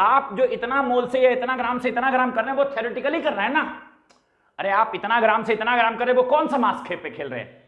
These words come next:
theoretical mass में खेल रहे हैं ना। तो पहले आप जब percentage yield forty percent है, तो पहले theoretical mass पता करो कितना है, कितना केसीएल का आएगा, ठीक है। तो हम इसको मिटा लेते हैं थोड़ा सा, यहीं पे पता कर देते हैं, यहीं पे मैं लिखता हूं,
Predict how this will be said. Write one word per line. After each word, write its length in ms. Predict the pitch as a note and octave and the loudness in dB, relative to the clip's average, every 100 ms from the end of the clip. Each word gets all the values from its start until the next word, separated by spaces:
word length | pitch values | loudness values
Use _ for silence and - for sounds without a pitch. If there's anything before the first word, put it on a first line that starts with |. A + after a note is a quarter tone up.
| _ _ G#3 | _ _ -4
theoretical 400 | A#3 - D4+ D#4 | -2 0 0 2
mass 200 | C#4+ A3 | 0 0
में 120 | C4 | 0
खेल 100 | G#3+ | 0
रहे 160 | F#3 A3+ | -2 -6
हैं 40 | |
ना। 100 | A#3 - _ _ _ A#3+ | -8 -16 _ _ _ -10
तो 40 | |
पहले 260 | A#3 A3+ C4 | -2 0 2
आप 100 | C4 | 2
जब 200 | B3 - | 0 -2
percentage 480 | A#3 - A#3 A#3 C4 | -4 -4 -2 2 2
yield 160 | C4 - | 0 -6
forty 380 | - G3 D4+ | -8 -6 -6
percent 380 | D4+ A3+ G3 E3+ | -8 -8 -10 -8
है, 120 | F3+ F#3 - - | -10 -10 -12 -10
तो 60 | |
पहले 220 | E3 A3+ A#3 | -2 0 0
theoretical 420 | A3+ A3 - G#3 | -2 -2 -2 0
mass 200 | G3 F#3+ | 0 0
पता 160 | F#3+ F#3+ | 0 2
करो 180 | F#3+ | 2
कितना 240 | F#3+ F#3 F#3 | 0 -2 -2
है, 120 | F3+ - - _ _ | -4 -6 -20 _ _
कितना 220 | G#3+ G#3 G#3+ | -10 -8 -6
केसीएल 380 | G#3+ G#3 G#3 G3+ | -6 -2 -2 0
का 60 | |
आएगा, 160 | F#3+ G3 F#3+ - _ _ - | 0 -2 -6 -18 _ _ -6
ठीक 120 | G3 | -4
है। 80 | D#3 - - _ _ - | -4 -6 -18 _ _ -4
तो 40 | |
हम 200 | F#3 G#3 | -2 -2
इसको 200 | G3+ A3 | -4 -4
मिटा 220 | A3 F#3 D#3+ | -2 0 0
लेते 180 | D3+ | -2
हैं 80 | A#2+ | -8
थोड़ा 100 | B2 A#2 | -8 -10
सा, 140 | - - - | -14 -14 -6
यहीं 200 | F#3+ A3+ | -2 -2
पे 60 | A3+ | -2
पता 200 | G#3+ G#3+ | -2 0
कर 140 | G#3+ | 0
देते 160 | G#3 G#3 | -2 -4
हैं, 200 | G#3 - _ _ _ _ _ _ _ E3 | -8 -14 _ _ _ _ _ _ _ -8
यहीं 180 | A3+ | -4
पे 80 | A3+ | -2
मैं 120 | A3 | -2
लिखता 260 | G#3 F3 D#3+ | -2 -4 -4
हूं, 140 | A2 | -8